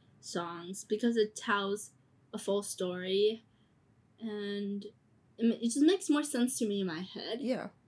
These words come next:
Speaker 1: So, yeah.
Speaker 2: That makes sense. Scorings. I feel like you have to, like, really like the movie, like, like how Jenny was describing, then you would,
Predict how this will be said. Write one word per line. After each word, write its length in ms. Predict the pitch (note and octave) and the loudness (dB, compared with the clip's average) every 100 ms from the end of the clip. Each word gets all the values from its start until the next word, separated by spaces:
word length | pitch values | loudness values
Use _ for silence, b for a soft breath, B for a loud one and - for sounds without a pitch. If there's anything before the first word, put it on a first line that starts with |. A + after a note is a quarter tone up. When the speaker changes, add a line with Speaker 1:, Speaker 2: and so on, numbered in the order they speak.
| _ _ _ _ _ - | _ _ _ _ _ -14
Speaker 1:
So, 600 | - G3 E3+ - - - _ _ - | -10 -10 -10 -12 -14 -16 _ _ -12
yeah. 100 | - | -8
Speaker 2:
That 40 | D4 | -6
makes 220 | A3 - | -6 -8
sense. 380 | - F#3+ - - _ _ _ _ _ _ - | -10 -10 -12 -20 _ _ _ _ _ _ -14
Scorings. 540 | - - F#3+ F#3+ G#3+ | -8 -4 -2 -2 -2
I 120 | A3 A#3 | 0 4
feel 100 | D4+ | 4
like 80 | C4 | 4
you 100 | B3 | 4
have 180 | A3 A3 | 2 0
to, 140 | B3 | 0
like, 180 | G3 F3 | 2 2
really 300 | F3+ G3 A#3 | 2 2 2
like 220 | G#3+ G#3+ | -2 -2
the 100 | F#3+ | -2
movie, 380 | E3+ D#3 E3 G#3+ | 0 0 0 0
like, 240 | G3 - - | 0 -2 -6
like 160 | E3+ - | -6 -4
how 160 | F3+ | -4
Jenny 240 | F3 E3 F3 | -2 -2 -2
was 120 | E3+ | -4
describing, 540 | F3 F3 - F3+ F#3 F#3 | -6 -8 -6 -6 -4 -4
then 160 | E3+ | -4
you 140 | E3+ E3 | -4 -6
would, 200 | F3 | -6